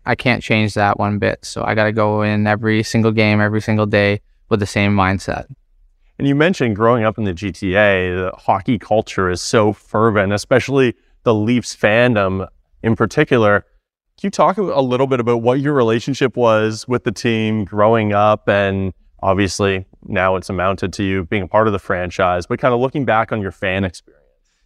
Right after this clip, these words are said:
Speaker 1: Yeah, I, I grew up as a, a huge Toronto Maple Leaf fan. My whole family is, all my friends are.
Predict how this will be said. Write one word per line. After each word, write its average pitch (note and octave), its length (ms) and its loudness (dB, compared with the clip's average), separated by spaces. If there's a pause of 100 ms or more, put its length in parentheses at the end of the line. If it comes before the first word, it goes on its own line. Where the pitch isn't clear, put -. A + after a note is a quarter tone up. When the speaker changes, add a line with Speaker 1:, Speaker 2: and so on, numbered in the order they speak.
Speaker 1:
Yeah, C#3+ 240 2
I, G2+ 280 -2 (160)
I A#2+ 140 -2
grew B2 280 -4
up A#2+ 160 -2
as A2+ 320 -2
a, A2+ 360 -2
a - 280 -6
huge C3 340 -2
Toronto A2 200 2
Maple G#2+ 200 0
Leaf G#2+ 140 0
fan. G#2+ 360 -2 (120)
My G#2+ 180 -2
whole A#2 140 0
family A2+ 420 0
is, G#2+ 140 -2
all G#2+ 140 0
my G#2+ 120 0
friends G#2 400 -2
are. G#2 300 2